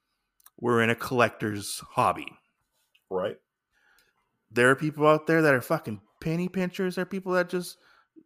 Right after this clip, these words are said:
Speaker 1: buy, buy whatever, you know?
Speaker 2: Right.
Speaker 1: What irks me is when people, people complain about the price of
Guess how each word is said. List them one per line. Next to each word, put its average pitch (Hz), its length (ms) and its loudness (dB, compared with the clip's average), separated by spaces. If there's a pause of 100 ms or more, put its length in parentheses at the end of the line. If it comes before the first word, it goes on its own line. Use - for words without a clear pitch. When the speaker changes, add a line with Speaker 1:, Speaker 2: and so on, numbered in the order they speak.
(280)
Speaker 1:
buy, 160 300 8
buy 160 380 2
whatever, 156 420 2
you 104 140 -2
know? 135 360 -2 (600)
Speaker 2:
Right. 98 240 0
Speaker 1:
What 190 160 4
irks 165 400 2
me 220 160 -2
is 196 180 -2
when 170 140 -2
people, 175 680 -4 (1300)
people 196 300 0
complain 139 460 0
about 123 280 2
the 113 80 -2
price 110 600 2
of 104 320 -2